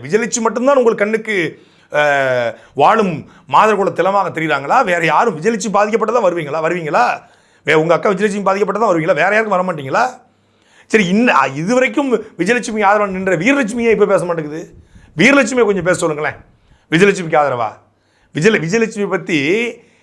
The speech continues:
எல்லோரையும் விட அதிகமா தெரிஞ்சது வீரலட்சுமிக்கு தான். தங்க வச்சு வீட்டுல பாதுகாத்துக்கிட்டு இருந்தாங்க. ஆனா அவங்களுக்கு அதிகமா தெரியும். அவங்கள பேச சொல்லுங்களேன். நீங்கெல்லாம் எங்களை பேசுறீங்க என்ன? ஏன்னா நாம் தமிழ் கட்சிக்காரன் வந்து ரொம்ப கண்ணியமா கடந்து போறான்.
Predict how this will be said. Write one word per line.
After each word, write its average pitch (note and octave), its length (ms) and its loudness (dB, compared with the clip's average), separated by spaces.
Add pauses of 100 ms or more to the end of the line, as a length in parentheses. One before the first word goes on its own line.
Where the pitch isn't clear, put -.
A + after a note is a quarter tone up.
(580)
எல்லோரையும் A3+ 500 4
விட A#3 120 2
அதிகமா G#3+ 300 -2
தெரிஞ்சது G3 320 -4
வீரலட்சுமிக்கு C#3+ 480 -4
தான். A2 220 -8 (120)
தங்க F#3 200 0
வச்சு F3 200 -2
வீட்டுல D#3+ 280 -6
பாதுகாத்துக்கிட்டு C#3+ 460 0
இருந்தாங்க. G2+ 240 -10 (120)
ஆனா F#3 160 2
அவங்களுக்கு F#3 320 0
அதிகமா F#3+ 280 -2
தெரியும். B2+ 340 -6
அவங்கள G#3+ 240 2
பேச G#3 200 -4
சொல்லுங்களேன். E3 640 -10 (840)
நீங்கெல்லாம் E3+ 500 2
எங்களை G3 220 0
பேசுறீங்க F3 420 -4
என்ன? C3+ 420 -8 (480)
ஏன்னா G3 260 2
நாம் F#3+ 280 0
தமிழ் F#3 240 -4
கட்சிக்காரன் D3+ 280 -2
வந்து D3+ 160 -8
ரொம்ப F3 200 -2
கண்ணியமா F3 460 -4
கடந்து D3+ 260 -4
போறான். B2 440 -2